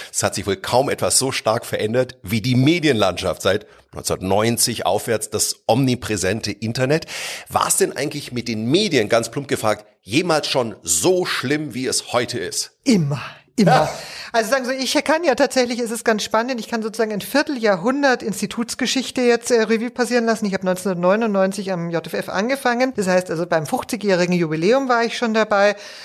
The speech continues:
Speaker 2: Und ich kann sagen, es war immer schrecklich. Und auch davor. Für unser Jubiläum beschäftigen wir uns natürlich jetzt auch nochmal mit unserer Geschichte,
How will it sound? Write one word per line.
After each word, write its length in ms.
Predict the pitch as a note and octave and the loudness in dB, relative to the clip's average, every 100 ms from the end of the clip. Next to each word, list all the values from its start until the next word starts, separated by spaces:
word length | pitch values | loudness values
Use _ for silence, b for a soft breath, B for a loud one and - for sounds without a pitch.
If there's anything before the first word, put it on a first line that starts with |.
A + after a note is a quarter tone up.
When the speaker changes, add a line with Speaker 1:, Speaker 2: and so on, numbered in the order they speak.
| B | B
Speaker 2:
Und 80 | F3+ | -4
ich 80 | D3 | -4
kann 160 | E3 E3 | -2 0
sagen, 220 | D#3 F3+ | 0 0
es 180 | F3 - | -4 -2
war 220 | D3 - | -2 0
immer 240 | E3 E3 | 2 2
schrecklich. 1200 | D3 - - D#3+ F#3 G#3+ - - E3 G#3+ D#4 - - B B B B _ | 0 -2 -2 0 2 2 -4 -6 2 2 0 -10 -12 B B B B _
Und 220 | G#3+ G#3+ | 0 2
auch 220 | - F3+ | 0 0
davor. 600 | - F3+ - F#3+ A3 C#4 B B B | -2 -2 2 4 4 2 B B B
Für 140 | - | -4
unser 160 | A#3 G3+ | -2 0
Jubiläum 600 | G3+ G3+ G3 F3+ G#3+ A3+ | 0 0 2 4 6 4
beschäftigen 480 | G#3 - F#3 - F3+ | 0 -2 -2 0 0
wir 60 | F3+ | 0
uns 100 | E3 | 0
natürlich 340 | F3 G3 G3 | 2 2 2
jetzt 140 | F#3 | 2
auch 80 | - | 0
nochmal 180 | E3 E3+ | 0 -2
mit 140 | E3 | -2
unserer 240 | E3+ C#3+ D#3 | -6 -4 -4
Geschichte, 640 | D#3+ - C4 - C4+ C4 | -2 0 0 2 2 2